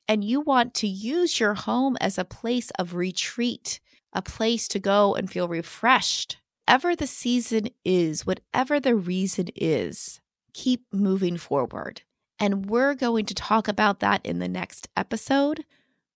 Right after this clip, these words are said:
But I wanted to let you know that I, as a professional organizer, as a previous closet designer, I have been in hundreds of homes, and you are not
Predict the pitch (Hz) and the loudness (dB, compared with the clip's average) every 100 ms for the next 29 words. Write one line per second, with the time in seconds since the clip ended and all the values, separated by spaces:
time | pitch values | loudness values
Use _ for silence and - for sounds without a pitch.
0 | - 202 226 214 202 226 330 359 - 269 | 0 6 8 6 4 0 0 -2 -4 2
1 | 233 - 208 202 196 190 190 214 285 339 | 2 2 0 0 2 4 4 4 2 -2
2 | _ _ _ - 190 202 - - 220 247 | _ _ _ -6 4 4 4 -6 -6 -2
3 | 302 294 - 262 302 320 - - 233 233 | -2 0 4 6 8 6 0 2 4 4
4 | 208 185 180 - 175 - 165 190 - 143 | 2 4 4 2 -2 0 0 0 -2 -2
5 | 156 151 - _ 214 233 294 359 349 - | -2 -2 -4 _ 2 4 4 2 0 -4
6 | - 202 196 - 180 175 175 175 - 180 | 2 2 2 -4 -4 -2 -4 -4 -4 -2
7 | 165 180 - 170 185 170 170 - 175 _ | -2 -2 -4 -2 0 -2 -2 -4 -6 _
8 | _ _ - 262 262 214 - _ - 233 | _ _ -6 -4 2 2 0 _ 2 4
9 | 254 202 - 170 185 - - 233 - 196 | 4 2 -2 -4 -4 -6 -2 0 0 -2
10 | - - 180 - - 226 214 180 180 - | -2 -6 -6 -12 -2 2 4 2 -2 -4
11 | 180 180 180 214 240 277 - - _ _ | -4 -4 -4 -2 0 -2 -8 -20 _ _
12 | _ - 185 180 180 175 180 180 | _ -6 -4 -4 -4 0 2 2